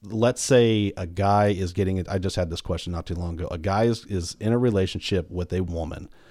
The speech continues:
They haven't been going too long. It's pretty new. It's about four or five months in.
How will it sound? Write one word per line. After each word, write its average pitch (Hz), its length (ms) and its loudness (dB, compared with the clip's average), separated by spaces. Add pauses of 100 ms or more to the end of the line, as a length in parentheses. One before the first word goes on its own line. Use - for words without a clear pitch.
(200)
They 135 160 4
haven't 151 200 4
been 151 120 6
going 117 240 6
too 101 180 2
long. 92 220 0
It's 98 100 -6
pretty 120 240 2
new. 95 240 2
It's 92 120 -2
about 104 280 0
four 113 240 2
or 107 60 2
five 95 300 0
months 92 320 -2
in. 80 260 -6